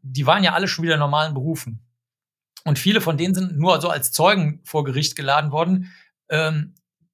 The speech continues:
gegen die Angeklagten. Also die selber waren gar nicht angeklagt.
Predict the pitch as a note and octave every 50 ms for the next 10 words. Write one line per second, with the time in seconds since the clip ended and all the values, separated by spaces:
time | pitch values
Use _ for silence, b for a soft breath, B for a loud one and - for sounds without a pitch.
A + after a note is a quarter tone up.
0 | _ _ C#3 C3 A#2 C#3 E3+ G3+ F#3+ G3 F3+ D#3 D#3+ G3 A3 G3+ - - - C#3
1 | C3+ C3+ - - C#3+ D3 C#3+ C3 C3+ B2 D3 D3+ - - D3 F#3 A3 F#3+ E3 D3
2 | A#2+ C#3 F3 G#3+ G3 C#3+ C3+ C3 B2+ B2+ - - C3 B2 A#2+ A2+ A#2+ - A#2+ A2+
3 | A2+ A2+ -